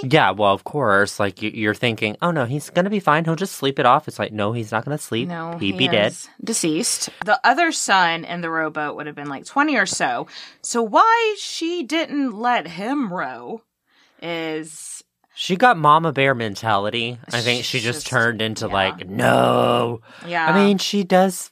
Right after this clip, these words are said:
Speaker 1: fuel herself on rage.
Speaker 2: Yeah.
Speaker 1: So she was probably drinking that rage juice.
Speaker 2: <sighs>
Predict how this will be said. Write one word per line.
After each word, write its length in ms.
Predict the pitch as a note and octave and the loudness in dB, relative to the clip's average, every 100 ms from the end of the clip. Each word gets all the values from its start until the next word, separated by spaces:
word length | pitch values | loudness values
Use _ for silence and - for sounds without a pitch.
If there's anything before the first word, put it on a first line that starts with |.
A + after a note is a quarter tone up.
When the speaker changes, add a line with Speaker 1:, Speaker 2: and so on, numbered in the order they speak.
| _ | _
Speaker 1:
fuel 320 | - D#3 D3 | -4 2 2
herself 480 | C3 C3+ - B2+ C3 | 2 0 0 0 2
on 180 | C3+ D3 | 0 0
rage. 540 | G#2+ D2+ D#2+ - - - | -2 -2 -4 -6 -8 -6
Speaker 2:
Yeah. 300 | B3 F4 F4 - | 0 2 0 -6
Speaker 1:
So 640 | - A2+ G2+ G#2 G2 F#2+ | -2 2 4 4 4 0
she 160 | F#2+ G#2+ | -2 -4
was 120 | G2+ | -4
probably 320 | - A2 G#2+ | 2 2 2
drinking 400 | G2+ - G2 A#2 | -2 -2 -2 -2
that 240 | G#2 G#2 F#2+ | 0 -2 0
rage 380 | F#2 G2+ G2+ - | 0 0 -2 -4
juice. 260 | E2+ E2+ B3+ | -6 -4 0
Speaker 2:
<sighs> 640 | E4 E4 D4 C4 A3+ G3 | 2 2 2 -2 -4 -10